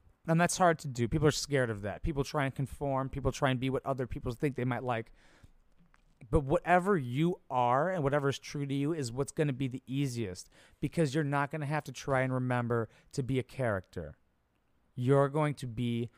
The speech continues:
yourself. I mean, unless you're an actor, but that's also you being yourself. You are somebody who acts, right? So be you. You might be a plumber, right? And you should, you should be you, and you should be the best you. Try,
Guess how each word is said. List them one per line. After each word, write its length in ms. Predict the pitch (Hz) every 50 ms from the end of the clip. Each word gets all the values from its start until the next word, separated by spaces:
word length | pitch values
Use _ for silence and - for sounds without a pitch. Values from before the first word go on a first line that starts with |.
| _ _ _ -
yourself. 680 | 127 123 123 117 - - - 180 170 151 120 - -
I 60 | 165
mean, 100 | 175 175
unless 220 | 160 180 190 - -
you're 80 | 170
an 80 | 143 _ _ -
actor, 420 | 135 143 156 151 - - 123 120
but 140 | 107 127 123
that's 160 | 135 131 -
also 260 | 143 139 131 - 143
you 140 | 135 135 135
being 400 | 120 107 123 131 135 131 131 123
yourself. 500 | 120 113 - - - 139 120 104 - - - - - - - -
You 560 | 123 123 139 185 208 196 147 135 139 156 156 - _ _ -
are 120 | - 139 131
somebody 520 | - - 135 127 120 123 113 117 123 135 - _
who 180 | - - 156 - _ _ -
acts, 800 | 180 165 165 - - _ _ - - - - - - - - - _ -
right? 480 | - 127 113 104 104 120 165 185 - - _ _ - - - - -
So 260 | - - 160 156 147
be 420 | 139 131 110 107 156 170 175 180 185
you. 320 | 180 151 160 190 170 110
You 260 | 101 107 131 170 185
might 260 | 165 165 156 151 135
be 100 | 143 143
a 40 | 139
plumber, 640 | - - - - 139 123 127 117 107 92 78 76 - -
right? 320 | - 110 107 107 120 - - _ _ - - _ -
And 120 | 135 143
you 60 | 165
should, 220 | 156 - 196 170 170
you 120 | 185 190
should 140 | 196 196 180
be 80 | 208
you, 180 | 180 160 180 196
and 100 | 175 156
you 60 | 160
should 140 | - - 170
be 80 | 190 180
the 80 | 156
best 760 | 123 107 101 147 147 143 - - - - - - - _ -
you. 360 | 156 135 117 107 98 90 90 -
Try, 640 | - - - 160 160 156 139 117 104 85 85 110